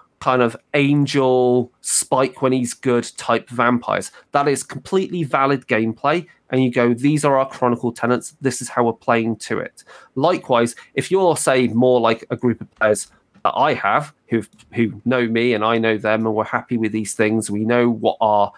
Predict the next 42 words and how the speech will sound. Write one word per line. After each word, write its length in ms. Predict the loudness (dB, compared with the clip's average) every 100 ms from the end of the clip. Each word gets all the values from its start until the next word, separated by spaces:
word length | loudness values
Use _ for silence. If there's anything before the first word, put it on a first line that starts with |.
| -16 -20 _ -6
lines 540 | -2 2 2 2 0 -2
not 220 | -4 -2
to 80 | -6
breach 400 | -2 -2 -2 -2
are, 160 | -4 -6 _
we 100 | -2
might 240 | 0 0
go 140 | 0 0
with 160 | 0
something 260 | 0 -2 0 0
a 80 |
little 240 | 0 0 0
bit 180 | -2 0
looser 520 | 0 0 0 0 2
where 240 | 2 2
we 200 | 2 -2
want 280 | -2 -2 -4
to 100 | -4
maintain 540 | -2 0 -2 -2 -2 -2
that 140 | -2
the 60 | -4
group 300 | -2 -4 -4
doesn't 380 | -6 -6 -8 -2
backstab 540 | -2 -4 -4 -2 -2
each 240 | -6 -10
other. 240 | -10 -4 -2
We 140 | 0
might 240 | 0 0 -2
go 100 | -4
with 160 | -4
street 480 | -4 -6 0 -2 -2
code 320 | -6 -6 -4
where 140 | -2 0
they 120 | 0
don't 220 | 0 -2
snitch 400 | -4 -2 -2 -2
on 100 | -2
each 240 | -2 -2
other, 320 | -2 2 0 2
they 140 | 0
don't 220 | 0 -2 -6 -20
kill, 260 | -4 -4